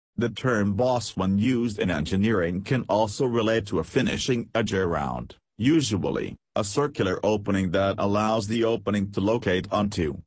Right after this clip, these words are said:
or within another opening, thus locating or joining two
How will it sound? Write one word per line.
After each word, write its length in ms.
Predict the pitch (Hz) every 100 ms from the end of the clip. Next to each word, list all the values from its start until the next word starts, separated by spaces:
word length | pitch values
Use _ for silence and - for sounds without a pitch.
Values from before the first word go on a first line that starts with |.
| -
or 260 | 98 98 101
within 380 | 104 101 104 101
another 420 | 110 131 131 139
opening, 460 | 156 104 90 87
thus 280 | 78 107 110
locating 600 | 127 127 120 120 127 107
or 160 | - 95
joining 500 | 95 123 131 98 98
two 320 | 104 156 151